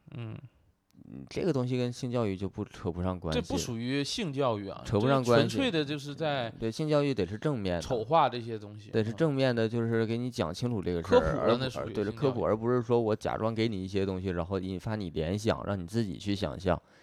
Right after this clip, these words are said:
Speaker 2: 那就不是教育了。
Speaker 1: 嗯，而且在一些，你看我刚才跟你说的，就纹那个女生胳膊上的汗液的那个插图啊，
Speaker 2: 嗯。啊。
Speaker 1: 那就不属于性教育，但这是有点变态了，我觉得。
Speaker 2: 嗯，
Speaker 1: 嗯。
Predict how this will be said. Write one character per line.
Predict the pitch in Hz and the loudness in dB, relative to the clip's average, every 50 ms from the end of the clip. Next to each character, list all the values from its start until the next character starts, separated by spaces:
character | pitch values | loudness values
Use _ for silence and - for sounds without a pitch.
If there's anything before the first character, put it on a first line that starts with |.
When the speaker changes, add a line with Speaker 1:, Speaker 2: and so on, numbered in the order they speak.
| _ _ _ | _ _ _
Speaker 2:
那 | - 135 | -2 0
就 | 135 139 123 | 0 0 0
不 | 104 113 | -2 -4
是 | 110 123 120 | -4 -4 -2
教 | - 143 135 110 | -2 0 0 0
育 | - | -2
了。 | - - - - - _ _ _ _ _ _ _ _ _ _ _ _ _ - | -4 -10 -12 -14 -16 _ _ _ _ _ _ _ _ _ _ _ _ _ -6
Speaker 1:
嗯， | 143 131 123 113 107 95 | -4 -2 -2 -2 -4 0
而 | - - 214 233 | 8 8 8 8
且 | - 196 147 123 | 8 6 4 4
在 | 123 123 208 202 | 6 6 4 4
一 | 190 196 | 4 4
些， | 196 170 185 180 | 0 0 0 0
你 | 165 143 135 | 0 0 -2
看 | 135 196 185 | -2 0 0
我 | 147 123 | 0 0
刚 | 135 170 165 | 0 -2 -2
才 | 160 160 | 0 -2
跟 | 165 | -2
你 | 165 147 | -4 -6
说 | 123 - 143 135 | -6 -4 -4 -4
的， | 131 139 | -4 -2
就 | 143 143 | -4 -4
纹 | 131 117 117 120 135 151 | -2 -2 -4 -4 -4 -6
那 | 165 156 | -6 -4
个 | 156 | -4
女 | 139 123 113 107 | -6 -6 -8 -8
生 | 104 131 135 135 135 131 | -6 -6 -6 -6 -6 -8
胳 | - - 92 98 98 | -8 -8 -6 -2 0
膊 | 95 135 139 | 0 0 0
上 | 147 156 147 | 0 -2 -2
的 | 139 | -2
汗 | - - 190 170 143 | -2 -2 0 0 0
液 | 143 151 139 | 0 0 0
的 | 123 123 | -2 -2
那 | 127 131 | -6 -6
个 | 120 | -6
插 | 123 - - 123 120 | -6 -4 -2 -2 -2
图 | 113 - - - | -2 -4 -4 2
啊， | 92 | 2
Speaker 2:
嗯。 | 90 87 82 | 4 4 4
啊。 | 82 - | 0 -2
Speaker 1:
那 | - | -6
就 | 233 262 | -8 -8
不 | 220 - 262 | -8 -8 -10
属 | 226 - 131 | -8 -8 -8
于 | 113 131 | -8 -8
性 | 131 - 160 147 | -6 -6 -6 -2
教 | 143 151 143 127 | 2 2 2 2
育， | 117 104 104 - - | 0 -2 -6 -8 -6
但 | 120 170 208 | -6 -6 -6
这 | 196 208 214 | -6 -8 -10
是 | 220 | -6
有 | 214 226 | -4 -2
点 | 240 190 120 - | 0 0 0 0
变 | 151 135 120 | 0 -4 -2
态 | 120 135 123 110 | -2 -2 -2 -2
了， | 104 101 | -2 -4
我 | 104 104 | -6 -6
觉 | 101 | -6
得。 | - 98 | -2 0
Speaker 2:
嗯， | 98 95 92 92 90 90 90 90 90 87 87 87 | 0 2 2 0 0 0 0 0 0 -2 -2 -4
Speaker 1:
嗯。 | 90 98 92 | -4 -6 -10